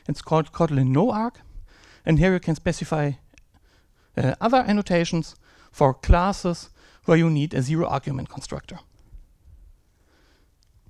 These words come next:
Well, these are two very handy things. Okay.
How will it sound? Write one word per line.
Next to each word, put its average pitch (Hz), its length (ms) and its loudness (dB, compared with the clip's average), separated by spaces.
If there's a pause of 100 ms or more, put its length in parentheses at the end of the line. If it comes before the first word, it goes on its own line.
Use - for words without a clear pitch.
(1040)
Well, 170 140 -2
these 175 220 -4
are 156 100 -2
two 175 360 -4
very 139 380 0
handy 120 340 -4 (640)
things. 110 520 -8 (1040)
Okay. 185 320 2